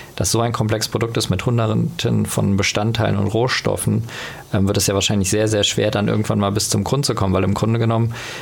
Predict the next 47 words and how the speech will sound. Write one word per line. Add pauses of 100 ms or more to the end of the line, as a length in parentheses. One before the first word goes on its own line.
(220)
habt
ihr
ja
gar
keine
andere
Wahl
aktuell,
als
diese
Bestandteile
auch
zu
verbauen,
weil
sonst (320)
funktioniert
das
Smartphone
nicht.
Also (380)
so,
immer
so
weit,
wie
ihr
gucken
könnt
und
es
schafft
und,
und
wo
ihr
Einfluss
drauf
nehmen
könnt,
probiert
ihr (280)
sozusagen
die
Dinge
zu
optimieren